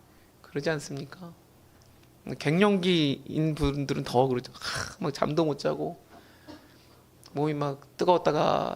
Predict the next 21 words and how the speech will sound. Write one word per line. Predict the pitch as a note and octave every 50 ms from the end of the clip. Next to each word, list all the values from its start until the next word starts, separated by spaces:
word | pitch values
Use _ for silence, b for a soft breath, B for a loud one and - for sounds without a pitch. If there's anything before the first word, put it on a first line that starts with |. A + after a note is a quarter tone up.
| - -
차가웠다가 | - - D#3+ D#3+ D#3+ - - D#3+ C3+ D3+
막 | D3+ D3 C#3
이러고 | C#3 C#3 - - - C#3 C#3+ D3 C#3+ C#3+ - - - - - _ - - _ - _ _ _ _ - - -
불면증에 | - - C#3 C#3+ D3 D3 C#3+ C#3+ - C#3+ C3+ C3+ C#3 C#3+ C#3+ - D3+ D#3 D#3+
막 | - - C#3 C#3
온몸이 | - - C#3+ D3+ D3 D3 C#3 C#3+ C#3
쑤시고 | C#3 - - E3 - - - - - D#3 D3 - - b b b b b b b b b b b b b - _ - -
굉장히 | - - C#3 C#3 G3 G3 F#3 G3
힘들다면서요, | G3+ G3 G3+ G3 E3+ D#3 C#3 B2+ A#2+ B2 C3+ C3+ E3 D3+
갱년기가. | - C3 C3 C3 C3+ C3 B2 C3 C3 C3+ C#3+ D#3 D#3 - - - _ _ _ - - - b b b b b b b b b _ - - - - - - - - - - - - -
네. | - - D3+ D3 C#3+ - _ - - - - - - - - - - - - - - - - -
남자분들도 | - C#3 C#3+ E3+ E3 G3+ G#3+ G3 G#3 G#3 F#3+ F#3+ F#3+ F3 E3+ D#3
그래요. | - C#3+ C3 C3+ C3+ C3+ C3
남자분들 | B2+ C3+ C#3 D#3 D#3+ G3 F#3+ E3+ E3+ F3 E3+ E3 D#3+
갱년기도 | C#3+ C#3+ C#3 C#3 D3+ D#3 C#3 C3+ B2 - C#3 B2+
이제 | B2 - C3 B2 C#3+ C#3 b b b b b b b b b b b b _
올 | - C#3 C#3+ C3 B2+ B2+ B2+ C3
나이가 | C3+ D#3 G3 F#3 C#3+ B2
됐습니다, | E3+ D#3+ - - C3+ C3+ C#3
우리 | B2 A#2+ C3
성도들은. | B2+ D3 C#3 C#3 C#3 C3 B2+ - - C3 B2+ - - - -